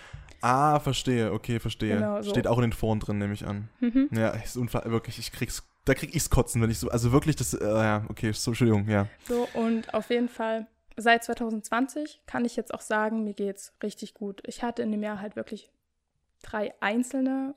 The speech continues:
Speaker 2: ähm, Rückfälle. Das lag halt daran, dass mein Großonkel beispielsweise gestorben ist. Ich weiß nicht, warum,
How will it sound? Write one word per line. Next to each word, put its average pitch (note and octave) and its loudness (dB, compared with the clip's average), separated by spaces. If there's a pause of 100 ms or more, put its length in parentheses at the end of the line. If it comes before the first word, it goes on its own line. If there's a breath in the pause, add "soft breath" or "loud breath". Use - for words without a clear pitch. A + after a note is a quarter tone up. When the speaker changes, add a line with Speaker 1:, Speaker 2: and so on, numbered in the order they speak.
(120)
Speaker 2:
ähm, A#3 -8 (140)
Rückfälle. B3+ -4
Das A#3 -10
lag A3 -8
halt A3 -10 (680 soft breath)
daran, G#3+ -4
dass G#3 -8
mein G#3+ -10 (120)
Großonkel C#4 -2
beispielsweise B3 -6
gestorben B3 -6
ist. C#4 -8 (720)
Ich G#3+ -2
weiß A#3 6
nicht, B3 -6 (180)
warum, A3+ -2